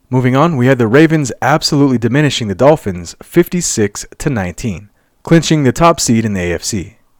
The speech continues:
Baltimore looks like a championship-winning team, and Lamar Jackson most likely will win M V P at this point. They've done a great job of dealing with injuries this year, and I think Harbaugh should get more buzz for Coach of the Year.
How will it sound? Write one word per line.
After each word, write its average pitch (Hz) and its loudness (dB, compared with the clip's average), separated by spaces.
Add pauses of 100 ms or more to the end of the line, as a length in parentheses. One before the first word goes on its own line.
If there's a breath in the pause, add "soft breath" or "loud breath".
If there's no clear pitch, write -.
(1080)
Baltimore 139 4
looks 160 2
like 147 4
a 107 2
championship-winning 107 -2
team, 92 -8 (140)
and 120 -4
Lamar 113 0
Jackson 110 0 (460)
most 175 2
likely 160 2
will 107 0
win 107 0
M 101 -4
V 90 -6
P 143 0
at 85 -4
this 117 -4
point. - -14 (540)
They've 135 0
done 156 4
a 135 2
great 160 4
job 101 2
of 104 -8
dealing 143 2
with 110 -2
injuries 123 -2
this 92 -8
year, 90 -4
and 147 -2
I 135 0
think 143 -2
Harbaugh 147 2
should 101 -8
get 120 -2
more 107 -4
buzz 127 0
for 101 -8
Coach - -8
of 80 -12
the 87 -8
Year. 98 -6